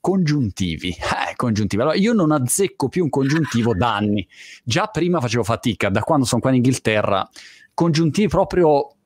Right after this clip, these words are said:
li perdo completamente, però l'unica cosa che mi allieta è vedere che non sono l'unico. Anche in Italia, insomma, <laughs> quando sento parlare, non è facile azzeccare tutti i congiuntivi complessivamente. E che, che, che, quello, lo stato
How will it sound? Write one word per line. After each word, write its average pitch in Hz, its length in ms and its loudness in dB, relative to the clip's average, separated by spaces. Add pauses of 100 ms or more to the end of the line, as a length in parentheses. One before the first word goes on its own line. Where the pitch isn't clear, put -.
(160)
li 143 200 4
perdo 123 560 0
completamente, 113 800 0
però 151 300 2
l'unica 170 400 2
cosa 117 280 2
che 110 140 0
mi 110 200 4
allieta 131 640 4
è 113 120 4
vedere 113 480 2
che 104 160 0
non 110 160 2
sono 117 240 0
l'unico. 123 440 0 (340)
Anche 127 280 -2
in 120 80 2
Italia, 110 400 0
insomma, 127 240 -2 (160)
<laughs> 151 100 -6
quando 123 200 0
sento 135 220 -2
parlare, 110 520 0 (420)
non 127 180 2
è 165 60 2
facile 139 460 2
azzeccare 107 460 0
tutti 98 220 -6
i - 20 -4
congiuntivi 95 720 0
complessivamente. 92 840 -2 (320)
E 131 200 2
che, 180 200 2
che, 196 220 0
che, 214 280 0 (260)
quello, 151 300 4
lo 147 140 4
stato 135 960 2